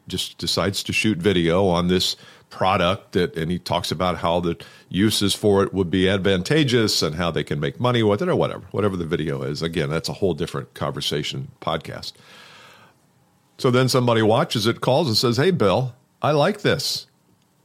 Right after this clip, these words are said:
Can you come and see me? Or can we do a demo? Or can we do a Zoom call?" Or whatever. Now it's inbound. You are in a stronger position when it's inbound.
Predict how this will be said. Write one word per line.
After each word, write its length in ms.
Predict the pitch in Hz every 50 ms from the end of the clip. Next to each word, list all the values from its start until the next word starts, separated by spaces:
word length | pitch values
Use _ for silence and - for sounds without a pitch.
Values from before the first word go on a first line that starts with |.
| _ _ _
Can 160 | - 135 127
you 160 | 123 139 147 135
come 300 | - - - 143 139 139
and 160 | 131 123 113
see 220 | - 151 156 170
me? 280 | 170 139 110 92 82 80
Or 120 | 87 92
can 300 | - - 104 92 92 98
we 140 | 101 117 120
do 220 | 107 98 127 123
a 60 | 117 110
demo? 480 | 98 131 139 170 170 123 107 87 76
Or 180 | 73 82 85 85
can 220 | - - 92 90
we 120 | 98 104 98
do 220 | 90 104 104 104
a 40 | 104
Zoom 280 | 95 131 156 175 165
call?" 400 | 127 - - 104 87 76 69 69
Or 160 | 78 85 92 101
whatever. 420 | 92 98 104 139 151 117 90 85
Now 320 | 80 85 85 90 98 117
it's 160 | 131 127 - -
inbound. 680 | - 151 160 156 139 120 117 98 82 73 71 - - - _ _ _ _ _ - - - - -
You 220 | - 104 104 107 110
are 100 | 120 120
in 80 | 127 139
a 60 | 135
stronger 460 | - - - 107 95 101 107 110 123
position 720 | 123 - 147 127 95 80 80 73 - - - 85 101 117 120 _ _ _ -
when 180 | 90 110 120
it's 180 | 139 139 - 160
inbound. 640 | 156 156 135 101 90 85 73 65 62 - - -